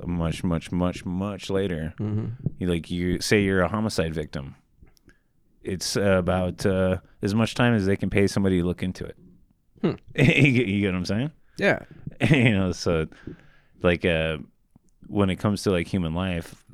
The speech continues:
Speaker 1: it's, a lot of it, you know, we'll get into this later, is, like, the, um,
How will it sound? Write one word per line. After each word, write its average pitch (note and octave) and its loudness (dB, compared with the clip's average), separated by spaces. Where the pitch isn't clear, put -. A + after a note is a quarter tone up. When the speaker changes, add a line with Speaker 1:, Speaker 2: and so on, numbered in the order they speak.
Speaker 1:
it's, - -10
a - -16
lot A#2 2
of C3+ 4
it, C3+ 4
you A#2 0
know, A#2 4
we'll G#2+ 6
get A2 4
into G2+ -2
this F2 -4
later, F#2 0
is, D#2 -6
like, D#2+ -8
the, D#2 -6
um, D2 -8